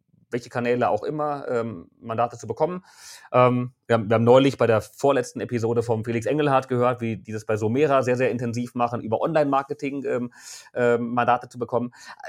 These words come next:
Aber, aber gerade im Bereich Distress M and A stelle ich's mir, ähm,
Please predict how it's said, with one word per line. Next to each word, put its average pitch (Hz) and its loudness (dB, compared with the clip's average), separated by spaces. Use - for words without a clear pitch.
Aber, 127 -2
aber 143 2
gerade 143 0
im 165 -4
Bereich 123 -2
Distress - -10
M 98 -8
and 101 -16
A 110 -6
stelle 123 -8
ich's - -12
mir, 120 -4
ähm, 113 -2